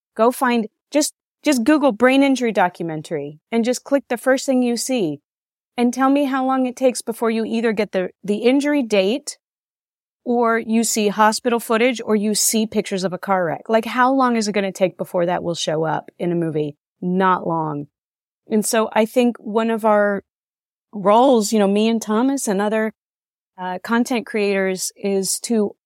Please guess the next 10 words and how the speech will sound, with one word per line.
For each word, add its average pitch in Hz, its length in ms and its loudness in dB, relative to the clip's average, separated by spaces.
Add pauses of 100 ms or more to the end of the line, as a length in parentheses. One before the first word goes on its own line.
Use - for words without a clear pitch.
(100)
offer 233 380 2
this 233 300 0 (180)
gift - 560 -4 (540)
to 240 260 -2 (180)
all 277 280 4
audiences 185 640 0
to 240 120 -4
broaden 190 460 -2
their 190 160 -4
expectations, 175 1160 -6